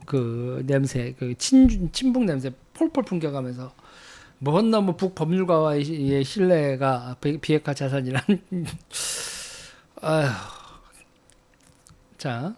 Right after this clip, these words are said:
그리고 이제 이것도 전에 국비로 했다. 이것도 조선일보 기자로 나와 있-, 가-, 나와 있는 거고요. <laughs> 아우, 난 이제 정치가, 정치가 있잖아요. 정치가 너무 코미디야.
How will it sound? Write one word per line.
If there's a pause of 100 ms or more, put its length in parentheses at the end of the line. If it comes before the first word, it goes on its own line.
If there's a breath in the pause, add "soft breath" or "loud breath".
(460 soft breath)
그리고
이제
이것도
전에
국비로
했다.
이것도
조선일보
기자로
나와
있-,
가-,
나와
있는
거고요. (320)
<laughs> (1300 loud breath)
아우,
난
이제
정치가,
정치가
있잖아요.
정치가
너무
코미디야.